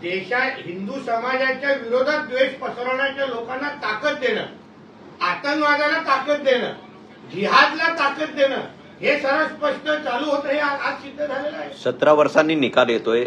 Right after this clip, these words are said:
Speaker 2: आरोपी सर्व निर्दोष सुटलेले आहेत. त्यांचं म्हणणं असं आहे की सतरा वर्ष जे आम्ही सहन केलं त्याचं काय?
Speaker 1: त्याचं आता प्रायश्चित हे सगळे ज्यांनी, ज्यांनी, आ,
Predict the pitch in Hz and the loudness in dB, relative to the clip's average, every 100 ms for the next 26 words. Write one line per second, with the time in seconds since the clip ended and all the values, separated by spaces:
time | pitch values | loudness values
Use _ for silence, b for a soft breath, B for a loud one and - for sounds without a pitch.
0 | - 92 104 123 135 139 123 123 131 120 | -2 -2 0 0 0 0 2 2 2 0
1 | 104 131 131 104 104 98 101 113 104 104 | 0 0 0 -4 0 2 2 2 0 0
2 | 127 127 127 107 127 123 143 - 104 131 | 0 2 0 2 0 0 -4 -2 0 6
3 | 147 147 139 147 135 147 127 143 143 120 | 8 8 4 2 4 6 6 4 4 2
4 | 120 123 135 131 110 131 92 76 - - | 4 2 2 2 4 2 0 -4 -8 -18
5 | - - - - - - - - 240 226 | -20 -20 -20 -20 -20 -16 -14 -8 -6 -8
6 | 233 240 202 202 214 220 214 208 - 214 | -10 -12 -8 -8 -6 -8 -10 -8 -8 -8
7 | 196 233 202 196 208 208 220 233 214 - | -8 -6 -4 -6 -6 -8 -8 -8 -10 -12
8 | - - - 185 190 | -18 -14 -6 -2 -2